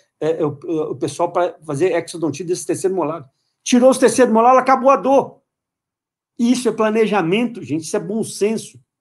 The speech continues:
Não é sair, é, é, chegando pro paciente que tem dor e falar que ele tem que usar placa. Não. Placa realmente é um tratamento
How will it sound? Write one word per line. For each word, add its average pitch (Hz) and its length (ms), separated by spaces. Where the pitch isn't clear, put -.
Não 180 140
é 226 80
sair, 202 460
é, 170 440
é, - 20
chegando 160 460
pro 165 160
paciente 190 380
que - 80
tem 156 200
dor 196 380
e 160 80
falar 190 260
que 220 80
ele 208 80
tem 220 140
que 196 60
usar 180 160
placa. 180 480
Não. 147 560
Placa 220 320
realmente 180 460
é - 20
um 247 100
tratamento 226 720